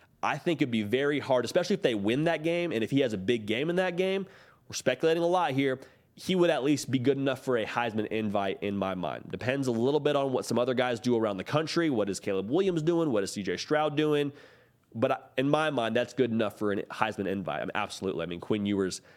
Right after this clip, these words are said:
has got a lot of opportunity in front of him. Now, does he win it? Missed some time already, which gives me some pause. But, uh,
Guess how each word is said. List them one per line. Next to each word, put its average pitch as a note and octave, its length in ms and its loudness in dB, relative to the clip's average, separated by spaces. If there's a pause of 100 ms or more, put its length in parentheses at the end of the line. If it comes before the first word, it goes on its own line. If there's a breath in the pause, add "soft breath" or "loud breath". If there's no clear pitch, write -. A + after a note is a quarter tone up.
(140 soft breath)
has - 100 -20
got F#2+ 120 0
a F#2 40 0
lot G2 160 0
of G2+ 80 -2
opportunity F#2+ 380 -2
in F2 60 -10
front F2 180 -4
of - 60 -8
him. C2+ 80 -14
Now, G#2 120 0
does A#2 200 0
he G#2+ 80 0
win C3 240 2
it? G#3+ 180 -2 (340 loud breath)
Missed B2+ 220 -2
some A2+ 160 -2
time C3 320 -4
already, A#2 300 0
which G#2 180 -4
gives A2 140 -2
me A2 80 -2
some G2+ 200 -4
pause. A#2+ 360 -2
But, G#2+ 280 -2
uh, G2 100 -4